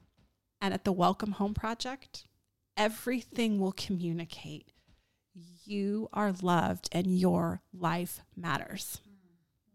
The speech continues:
And so it, it tears me up a little bit because I feel like,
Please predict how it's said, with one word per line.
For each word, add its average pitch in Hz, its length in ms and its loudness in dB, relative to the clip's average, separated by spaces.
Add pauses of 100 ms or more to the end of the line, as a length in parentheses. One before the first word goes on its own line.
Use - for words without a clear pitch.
(1200)
And 196 160 -4
so 196 580 2 (420)
it, - 140 -20 (420)
it 196 100 -20
tears 320 300 -2
me 240 140 -2
up 240 160 -2
a 202 40 -4
little 196 260 -2
bit 247 280 -2 (380)
because 180 840 0
I 190 120 -2
feel 190 460 2
like, 180 560 0